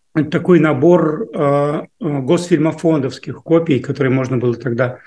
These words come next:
увидеть. Это восемьдесят девятый — девяносто третий год. И да, вы правы, действительно пришло время. Вот двадцать лет тому назад мы сняли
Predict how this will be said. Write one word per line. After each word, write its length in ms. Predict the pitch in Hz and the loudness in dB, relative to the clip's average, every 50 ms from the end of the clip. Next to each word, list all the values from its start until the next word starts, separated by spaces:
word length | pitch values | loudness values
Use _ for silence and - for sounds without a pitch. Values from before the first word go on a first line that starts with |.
| _ | _
увидеть. 460 | - 147 139 135 135 117 107 117 110 131 | 0 2 4 4 2 0 0 -4 -6 0
Это 140 | 117 147 | 2 4
восемьдесят 380 | 135 165 160 165 - 143 123 113 | 4 4 4 4 2 -2 -2 0
девятый — 380 | 135 143 156 147 135 - - 113 | 2 2 4 2 2 0 -2 -4
девяносто 340 | 110 120 127 120 - - | -4 -6 -8 -8 -10 -12
третий 300 | - - 135 123 - - | -6 -4 -4 -4 -4 -6
год. 220 | 127 110 113 110 - _ - - | -8 -8 -8 -10 -14 _ -6 -2
И 120 | 190 160 | 0 0
да, 300 | 156 147 156 202 220 220 | 0 2 4 4 4 6
вы 140 | 202 190 180 | 4 4 2
правы, 320 | 190 196 214 208 180 180 156 | 2 2 2 4 4 4 2
действительно 420 | 170 170 175 190 190 190 175 151 | 2 0 0 -2 -2 0 0 0
пришло 340 | 131 160 147 - 170 160 147 | 0 -2 -2 2 4 4 4
время. 580 | 139 156 180 190 180 156 139 135 131 135 - - | 4 4 4 4 4 2 2 0 -2 -4 -8 -10
Вот 500 | 185 190 185 180 131 135 143 139 - - - | -10 -8 -6 -4 -4 -4 -4 -4 -6 -12 -14
двадцать 800 | 185 190 160 131 131 127 127 120 127 156 165 160 - - - - | -12 -10 -10 -8 -8 -8 -6 0 2 2 2 2 -2 -8 -2 2
лет 220 | 147 147 151 147 | 2 2 2 2
тому 160 | - 147 147 143 | 0 0 0 2
назад 340 | 147 143 131 143 135 - | 0 2 0 0 0 0
мы 100 | 147 139 | -2 -4
сняли 500 | 131 - 143 139 139 135 135 127 - - | -4 -4 -4 -2 -2 -2 -2 -4 -6 -12